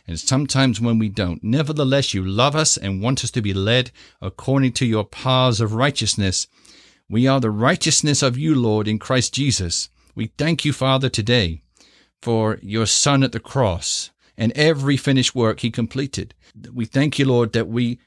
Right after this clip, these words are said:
have a conviction in our heart by the Spirit of the Lord to go deeper in you, to go deeper into your word and ponder and meditate on your word day and night, that it may be alive and active in our very being,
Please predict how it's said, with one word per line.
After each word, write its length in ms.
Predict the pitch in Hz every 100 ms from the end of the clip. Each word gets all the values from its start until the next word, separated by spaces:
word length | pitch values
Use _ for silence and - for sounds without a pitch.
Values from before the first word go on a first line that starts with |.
| -
have 220 | 117 110
a 60 |
conviction 600 | 110 117 104 143 170 175
in 100 | 160
our 140 | 156 135
heart 240 | 139 135
by 160 | 123 127
the 100 | 113
Spirit 380 | - 139 131 127
of 120 | 101
the 80 | 117
Lord 440 | 117 113 87 78 _ _ - - -
to 120 | -
go 180 | 120 113
deeper 460 | 90 135 156 147 135
in 160 | 131
you, 360 | 123 127 131 131
to 340 | - 113 104 92
go 180 | 95
deeper 400 | 92 113 151 156
into 240 | 135 127 127
your 100 | 117
word 300 | 117 120 113
and 160 | 101
ponder 480 | - - 156 165 147
and 100 | 139
meditate 400 | 139 135 131 123
on 120 | 123
your 100 | 120
word 320 | 113 107 95 92
day 180 | 117
and 140 | 123 117
night, 260 | 113 101 -
that 120 | 104
it 100 | 95
may 140 | 117
be 160 | 110 107
alive 400 | 95 98 135 143
and 160 | 127
active 380 | 120 127 - 117
in 160 | - 117
our 220 | 110 107
very 380 | 95 101 123 135
being, 520 | 90 104 107 90 80